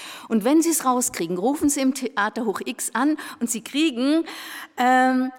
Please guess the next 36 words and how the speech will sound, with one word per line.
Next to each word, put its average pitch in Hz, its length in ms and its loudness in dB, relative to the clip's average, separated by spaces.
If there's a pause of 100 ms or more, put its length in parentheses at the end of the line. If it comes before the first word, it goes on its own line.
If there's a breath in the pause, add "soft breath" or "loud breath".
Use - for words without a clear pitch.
(200)
eine 254 140 2
Freikarte 190 800 -2
für - 160 -4
irgendwas, 269 640 0
was 202 160 -4
dann 208 160 -2
mal 196 160 -2
irgendwann 233 480 0
wieder - 200 -4
ist. - 380 -2
<laughs> - 60 -12 (1120 loud breath)
So, 254 260 0 (280 loud breath)
ich - 160 -2
bin 269 120 -2
immer 302 160 4
noch 285 140 2
bei 269 120 2
Xavier 240 500 0
de 208 120 0
Maistre. 202 520 -2 (200 loud breath)
Also 226 200 0
auf - 200 -6
alle 277 220 0
Fälle 254 340 -2
war, - 380 -6
war 208 140 -4
er 220 120 -4
auch - 120 -6
soldatisch 196 800 -4
tätig 202 440 -4
und - 260 -4
irgendwie 247 560 0
musste 220 460 -2
der, 190 200 -4
glaub 185 360 -4
ich, 226 220 -8